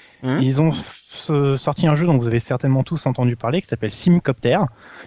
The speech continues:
Speaker 2: qui est une simulation de, d'hélicoptère, comme son nom l'indique.
Speaker 1: Ah bon ?
Speaker 2: Et en fait, on pouvait charger les villes, euh, de SimCity dans ce jeu pour pouvoir piloter au-dessus de sa ville.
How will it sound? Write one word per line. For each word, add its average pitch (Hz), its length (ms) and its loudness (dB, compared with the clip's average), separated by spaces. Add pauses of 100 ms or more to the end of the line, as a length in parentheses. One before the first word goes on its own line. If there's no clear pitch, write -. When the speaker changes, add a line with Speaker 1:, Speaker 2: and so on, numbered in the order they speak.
Speaker 2:
qui - 80 -8
est - 80 -4
une 127 80 4
simulation 131 720 2
de, 117 300 -2
d'hélicoptère, 120 640 -4
comme 117 160 -6
son - 100 -10
nom 107 100 -6
l'indique. 107 360 -6
Speaker 1:
Ah 131 140 2
bon ? 147 80 -2 (260)
Speaker 2:
Et 135 160 4
en 147 80 4
fait, 196 300 2
on 165 80 -2
pouvait 170 260 2
charger 170 500 0
les 175 140 2
villes, 147 420 2 (380)
euh, 110 100 -6
de 110 140 -8
SimCity 170 600 -6
dans 165 160 2
ce - 160 -4
jeu 147 200 0
pour 127 140 -8
pouvoir 151 280 -2
piloter 151 460 0
au-dessus 175 280 -2
de - 60 -14
sa 147 160 -2
ville. 113 220 -6